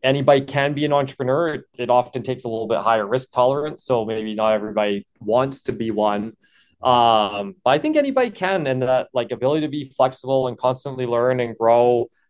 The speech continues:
Um, you know, I really believe that, you know, most, pretty much everyone can do that, um, if they, if they set their mind to it. And a lot of the really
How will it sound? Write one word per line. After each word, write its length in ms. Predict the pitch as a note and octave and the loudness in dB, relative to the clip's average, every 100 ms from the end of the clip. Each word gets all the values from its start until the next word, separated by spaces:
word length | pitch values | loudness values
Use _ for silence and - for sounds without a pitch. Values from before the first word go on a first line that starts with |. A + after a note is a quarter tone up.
| _ | _
Um, 720 | - A2+ A2 G#2+ G#2 G2+ G2 - | -4 -2 0 -2 -4 -10 -14 -8
you 120 | B2 | 0
know, 120 | G#2+ | 2
I 140 | G2 A#2+ | 2 2
really 240 | B2 B2 | 4 2
believe 340 | A#2+ A#2 A#2 | 2 -2 -4
that, 220 | A2 G#2+ - _ _ _ _ _ _ _ _ | 0 -2 -2 _ _ _ _ _ _ _ _
you 100 | B2 | -4
know, 60 | G#2+ | -4
most, 640 | G#2 A#2 A#2 - - - _ _ _ _ _ | 0 0 0 -6 -20 -20 _ _ _ _ _
pretty 200 | - B2+ | -4 -2
much 160 | B2 B2+ | -2 -2
everyone 540 | A#2 A#2+ A2+ A2 A2 | 0 0 -2 -2 -10
can 240 | - A#2 | -10 -10
do 220 | G#2 A2+ A#2 | -6 -6 -2
that, 380 | G2 G2 - - _ _ - | -2 -2 -8 -20 _ _ 0
um, 460 | A2 G#2 G2+ G2 - | 2 2 0 -4 -10
if 180 | A#2 - | -12 -4
they, 180 | B2 G#2+ | -2 -2
if 180 | - A2+ | -4 -4
they 140 | A#2 | -4
set 240 | - A2+ | -2 -4
their 100 | - | -2
mind 280 | A2 G#2+ A2+ | -2 -2 -4
to 160 | A2 A2 | -2 -2
it. 180 | G2 - | -2 -6
And 120 | A2+ | -4
a 40 | A2+ | 2
lot 200 | C3 C#3 | 4 6
of 0 | |
the 120 | C#3 | 6
really 400 | C3+ C3+ B2 | 4 4 0